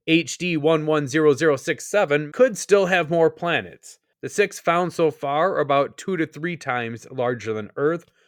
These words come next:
so if they're smaller, they're gonna be a little bit harder to find. It is thought that all solar systems started out this way, in sync like that, including our own. But it is rare for them to stay that way, one in about a hundred. A few things that can change this are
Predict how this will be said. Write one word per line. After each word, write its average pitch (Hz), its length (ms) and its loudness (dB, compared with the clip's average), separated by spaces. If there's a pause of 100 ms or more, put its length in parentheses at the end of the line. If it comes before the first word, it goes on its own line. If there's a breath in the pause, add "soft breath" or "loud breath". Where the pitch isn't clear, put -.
(140)
so 151 160 2
if 131 100 -4
they're 120 120 -4
smaller, 156 500 0
they're 143 120 -2
gonna 127 140 -2
be 127 80 -4
a 123 60 -2
little 127 220 -4
bit 123 140 -6
harder 113 320 -4
to 92 160 -14
find. 120 500 -6 (180)
It 151 60 -2
is 160 160 2
thought 170 280 2
that 143 200 0
all 160 300 4
solar 156 320 -2
systems 143 420 -8
started 135 400 -2
out 127 240 -2
this 110 220 -12
way, 90 320 -12
in 131 180 -6
sync 147 340 -4
like 92 260 -10
that, - 240 -18 (300)
including 202 480 -2
our 170 200 6
own. 110 280 0 (500)
But 160 140 4
it 165 100 4
is 139 200 2
rare 160 240 6
for 156 180 2
them 143 180 -2
to 113 100 -6
stay 143 280 2
that 160 200 2
way, 165 260 2
one 147 420 -4
in 151 120 -4
about 127 280 0
a 110 60 0
hundred. 151 500 -8 (400)
A 127 60 -6
few 156 220 0
things 143 260 -6
that 127 160 0
can 110 140 -10
change 151 420 -6
this 185 260 -6
are 120 300 2